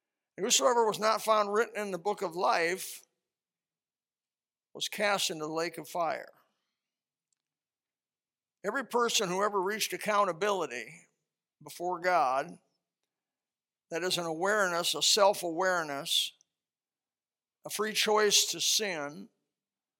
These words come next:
will stand before Jesus Christ and be judged. In this particular judgment, in Revelation chapter twenty, everybody in this judgment is found guilty and condemned to a place called the lake of fire.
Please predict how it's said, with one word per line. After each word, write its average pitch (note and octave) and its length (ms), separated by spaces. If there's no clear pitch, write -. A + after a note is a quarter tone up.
will E3+ 140
stand A3 420
before G#3 300
Jesus G3 500
Christ F3+ 480
and F3 100
be F3 120
judged. E3 760
In F3 100
this A#3 160
particular A3 640
judgment, G3 640
in E3 120
Revelation F#3 560
chapter F3+ 340
twenty, G#3+ 360
everybody G#3 680
in A#3 260
this A#3+ 280
judgment E3 560
is E3 160
found E3+ 360
guilty E3+ 480
and E3 180
condemned D#3+ 840
to E3+ 100
a D#3 60
place F3+ 280
called E3 300
the D3 80
lake D3 240
of D3+ 100
fire. - 460